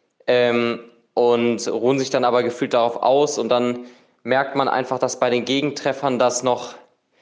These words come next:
mehr oder weniger Einzelaktionen sind, dass nicht richtig raufgegangen wird, irgendein Spieler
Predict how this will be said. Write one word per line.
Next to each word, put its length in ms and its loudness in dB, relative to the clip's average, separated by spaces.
mehr 440 0
oder 200 2
weniger 640 0
Einzelaktionen 720 0
sind, 160 0
dass 140 -2
nicht 120 -8
richtig 260 -10
raufgegangen 640 0
wird, 340 0
irgendein 680 -2
Spieler 640 0